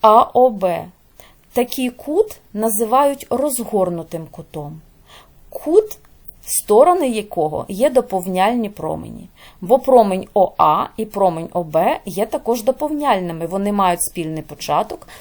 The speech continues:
і доповнюють один одного до прямої лінії. Тому ось цей кут А О Б є доповняльн-, е, є розгорнутим.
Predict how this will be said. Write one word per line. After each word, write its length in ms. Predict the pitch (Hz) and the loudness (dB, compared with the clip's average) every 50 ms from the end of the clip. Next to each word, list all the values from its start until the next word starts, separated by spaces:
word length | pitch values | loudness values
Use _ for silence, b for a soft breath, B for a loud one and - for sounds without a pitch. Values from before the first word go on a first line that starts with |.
| B B - | B B -8
і 120 | 202 202 | -6 0
доповнюють 720 | 202 190 185 - - 196 214 269 302 302 262 220 220 - | 2 2 2 2 0 4 4 4 4 2 -2 -4 -4 -4
один 240 | 190 170 180 180 180 | -6 -6 -6 -4 -4
одного 380 | 202 247 247 233 208 196 185 | -4 -4 -2 -4 -6 -6 -6
до 120 | 165 170 175 | -8 -10 -10
прямої 460 | - - 180 170 160 165 175 208 226 | -8 -8 -8 -8 -8 -8 -6 -6 -6
лінії. 500 | 226 220 190 165 160 156 156 - - - - B B B B B B B B - | -6 -6 -8 -8 -10 -12 -14 -14 -16 -18 -20 B B B B B B B B -2
Тому 320 | - 226 214 196 165 156 - | 0 0 0 0 -4 -6 -6
ось 140 | - 190 185 | -8 -8 -6
цей 260 | - - - 175 165 | -4 -2 -2 -2 -2
кут 400 | 165 - - 220 269 427 403 - - | -4 -6 -8 -6 -6 -6 -6 -6 0
А 180 | - 254 269 269 | 2 4 4 6
О 120 | 262 262 | 4 4
Б 320 | 226 208 233 233 233 240 - - | 2 2 2 2 2 2 -2 -6
є 380 | - 190 180 185 214 240 - - _ - | -14 -12 -8 -4 -4 -4 -4 -6 _ -14
доповняльн-, 840 | - 240 294 277 - 233 196 170 175 175 170 - - - - - - - | -6 -6 -6 -6 -6 -8 -8 -6 -8 -8 -6 -8 -8 -8 -10 -14 -14 -8
е, 120 | - 170 151 | -8 -6 -6
є 280 | 175 175 196 262 302 - - | -6 -2 0 0 0 0 0
розгорнутим. 840 | 214 247 240 202 196 160 175 165 156 160 160 - - - - 120 | -2 -4 -4 -4 -6 -4 -4 -4 -4 -4 -8 -12 -14 -16 -18 -18